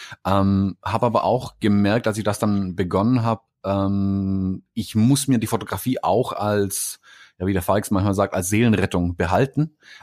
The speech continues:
ähm, und versuche deshalb auch ganz bewusst viele freie Projekte zu machen und die Fotografie auch nach wie vor so zu leben, wie ich sie früher als Hobby mal gelebt habe. Ähm, für mich war Fotografie immer ein,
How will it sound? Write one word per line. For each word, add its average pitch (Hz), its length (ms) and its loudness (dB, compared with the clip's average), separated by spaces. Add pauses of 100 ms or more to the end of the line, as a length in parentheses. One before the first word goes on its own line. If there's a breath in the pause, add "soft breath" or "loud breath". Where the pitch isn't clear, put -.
(140)
ähm, 98 240 0
und 104 120 -6
versuche 113 260 0
deshalb 113 240 0
auch 107 120 0
ganz 117 240 2
bewusst 113 320 -2
viele 104 160 0
freie 107 320 0
Projekte 107 400 -2
zu 101 140 -4
machen 98 280 0
und 95 360 -2
die 95 140 -4
Fotografie - 580 -6
auch - 220 -2
nach 101 180 2
wie 104 60 -2
vor 104 220 0
so 107 180 0
zu - 140 0
leben, 107 320 2
wie 98 80 2
ich - 80 -6
sie 98 80 -4
früher 104 260 0
als 85 160 -4
Hobby 117 180 2
mal 82 180 2
gelebt 78 380 -6
habe. - 260 -8 (600 loud breath)
Ähm, 92 480 2
für 104 140 2
mich 135 320 2
war 120 300 0
Fotografie - 1080 -6
immer 113 260 2
ein, 107 300 2